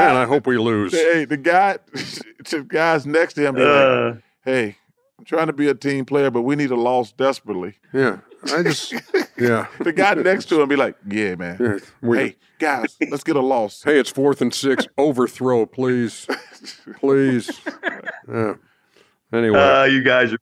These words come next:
Speaker 3: beautiful. Well, congratulations on a hundred, uh, podcasts.
Speaker 1: Hey,
Speaker 2: Pretty
Speaker 3: And,
Speaker 2: cool,
Speaker 1: thanks.
Speaker 3: uh,
Speaker 2: man. You've been here the whole time, brother.
Speaker 1: Yeah. Appreciate you, T K.
Speaker 3: Well, yeah, and same here, Ernie. And I just wanna thank you guys for everything that you've always done. And,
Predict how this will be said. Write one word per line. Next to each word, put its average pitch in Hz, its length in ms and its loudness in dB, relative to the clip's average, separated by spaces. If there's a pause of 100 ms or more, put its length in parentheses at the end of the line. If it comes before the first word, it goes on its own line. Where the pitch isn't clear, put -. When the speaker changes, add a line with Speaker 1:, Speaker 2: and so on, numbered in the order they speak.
Speaker 3:
beautiful. 123 460 2
Well, 143 140 4
congratulations 185 960 2
on 160 100 4
a 143 60 0
hundred, 156 520 2
uh, 120 540 4 (880)
podcasts. 127 800 4
Speaker 1:
Hey, 147 260 2
Speaker 2:
Pretty 101 60 2
Speaker 3:
And, - 120 4
Speaker 2:
cool, 175 80 4
Speaker 1:
thanks. 110 60 4
Speaker 3:
uh, 110 280 4 (240)
Speaker 2:
man. 135 100 -4
You've 190 140 -4
been 214 160 2
here 196 140 4
the 170 100 2
whole 180 260 4
time, 175 420 0
brother. 151 380 0 (160)
Speaker 1:
Yeah. 190 320 2 (300)
Appreciate 160 520 0
you, 110 40 -8
T 123 240 -4
K. 160 380 -4
Speaker 3:
Well, 180 360 0
yeah, 170 140 0
and 175 220 -4
same 202 280 -4
here, 175 280 4
Ernie. 143 260 4
And 147 100 2
I 165 60 0
just 165 240 -8
wanna 151 160 2
thank 160 320 2
you 156 80 -4
guys 151 300 4
for 139 140 2
everything 139 340 2
that 131 120 0
you've 135 180 0
always 127 340 6
done. 120 320 2
And, 104 260 0